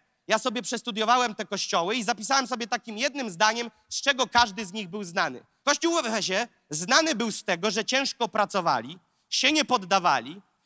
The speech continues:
odcinali się od niegodziwości, ale otrzymali zarzut utraty pierwszej miłości.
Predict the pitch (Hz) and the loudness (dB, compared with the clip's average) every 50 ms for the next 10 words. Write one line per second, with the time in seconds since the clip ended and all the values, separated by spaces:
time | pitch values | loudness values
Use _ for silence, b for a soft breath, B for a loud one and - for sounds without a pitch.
0 | b b b b 220 226 226 - - - 240 233 254 285 320 320 285 - - 269 | b b b b 0 0 0 -2 -6 -4 0 2 4 4 4 4 2 0 0 0
1 | 247 - 214 185 185 208 233 233 196 220 190 165 180 180 170 156 135 - - - | 0 -2 -4 -4 -4 -4 -4 -2 -2 -2 -2 -4 -4 -4 -2 -2 -2 -4 -8 -10
2 | - 170 196 226 220 _ _ _ _ _ _ _ _ _ _ _ _ _ - 214 | -10 -12 -14 -14 -18 _ _ _ _ _ _ _ _ _ _ _ _ _ 0 2
3 | 226 226 - 247 240 - - - - 254 247 277 311 320 311 269 190 208 180 165 | 2 2 2 0 0 0 0 -2 0 2 4 4 4 4 4 2 2 2 2 2
4 | 151 127 180 247 269 - _ _ - 269 294 - 220 202 196 - 277 214 - 170 | 0 -2 -6 -8 -8 -8 _ _ -4 -4 0 2 4 2 4 2 -2 -4 -4 -4
5 | 156 147 - - 220 226 240 233 226 175 147 - - - - | -6 -4 -4 -4 -4 -2 0 2 2 2 2 0 -4 -12 -16